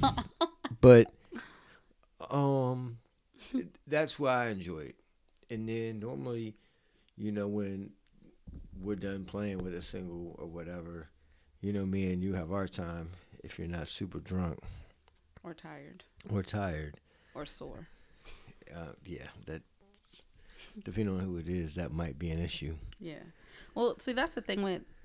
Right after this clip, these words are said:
Speaker 1: the threesomes, though, with the guys, because it's, like, constant sex the entire time.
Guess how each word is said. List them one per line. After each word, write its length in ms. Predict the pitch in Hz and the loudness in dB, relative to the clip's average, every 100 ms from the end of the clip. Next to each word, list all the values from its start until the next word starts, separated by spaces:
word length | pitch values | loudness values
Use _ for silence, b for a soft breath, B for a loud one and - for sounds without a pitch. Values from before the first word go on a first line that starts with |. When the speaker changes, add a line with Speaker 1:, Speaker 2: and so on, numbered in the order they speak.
| - | -8
Speaker 1:
the 260 | - 165 165 | -4 -4 -4
threesomes, 420 | - 185 175 196 196 | 0 0 2 -2 2
though, 160 | 196 | 2
with 140 | 190 185 | 2 -2
the 80 | |
guys, 420 | 175 175 170 180 180 | 0 2 2 0 -4
because 300 | 175 180 175 | -4 -2 -4
it's, 160 | 170 | -4
like, 180 | 175 165 | -4 -4
constant 500 | - 165 170 - - | -4 -4 -4 -6 -8
sex 380 | - 156 160 - | -4 -4 -4 -4
the 80 | 196 | -4
entire 380 | 202 214 208 | 0 0 0
time. 480 | 214 226 214 208 208 | 0 -2 -2 -4 -6